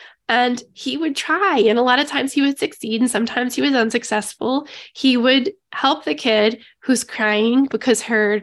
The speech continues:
balloon sword popped. He saved up to buy more balloons when he ran out of them. He was watching YouTube videos.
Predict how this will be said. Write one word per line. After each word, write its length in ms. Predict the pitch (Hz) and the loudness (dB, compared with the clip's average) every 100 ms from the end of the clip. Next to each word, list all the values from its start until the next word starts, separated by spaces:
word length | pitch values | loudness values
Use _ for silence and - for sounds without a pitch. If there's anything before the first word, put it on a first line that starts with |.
| - | -6
balloon 540 | - 226 190 202 196 220 | -4 0 0 0 -2 -4
sword 520 | - 226 208 202 196 - - - | -4 0 0 0 -4 -14 -20 -16
popped. 680 | - 208 226 240 - - - - | -8 -2 -2 -2 -8 -14 -14 -6
He 220 | 262 233 | -2 -2
saved 460 | - 233 233 226 233 | 0 0 2 2 2
up 360 | 233 - - - | 2 0 -4 -6
to 100 | 233 | -2
buy 300 | 214 202 202 | 0 0 0
more 300 | 214 208 220 | 0 0 0
balloons 520 | 240 269 294 311 302 | -2 -2 2 2 0
when 120 | 220 | -4
he 180 | 202 208 | -6 -8
ran 300 | 202 202 202 - | -6 -6 -6 -2
out 160 | 214 | 0
of 100 | 226 | 0
them. 300 | 247 247 247 | 2 0 0
He 100 | 226 | 0
was 180 | 202 202 | -2 -2
watching 300 | 196 196 202 | -4 -4 -4
YouTube 480 | 214 226 226 247 214 | -2 -2 -4 -4 0
videos. 460 | 220 233 233 233 | 2 2 2 0